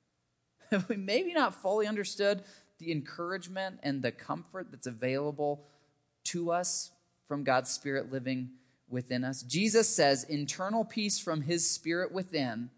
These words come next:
is better than Jesus himself walking around on earth. It's better for you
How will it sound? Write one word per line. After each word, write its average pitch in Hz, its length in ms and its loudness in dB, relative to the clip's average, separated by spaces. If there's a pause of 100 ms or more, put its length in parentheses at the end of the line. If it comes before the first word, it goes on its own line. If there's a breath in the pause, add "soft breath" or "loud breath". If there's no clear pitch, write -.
(600)
is 143 180 2
better 117 640 4 (120)
than 127 140 -2
Jesus 147 460 2
himself 127 480 -2
walking 113 360 -4
around 107 300 -6
on 98 140 -8
earth. - 220 -20 (340 soft breath)
It's - 180 -6
better 156 460 6
for 240 220 -2
you 175 500 4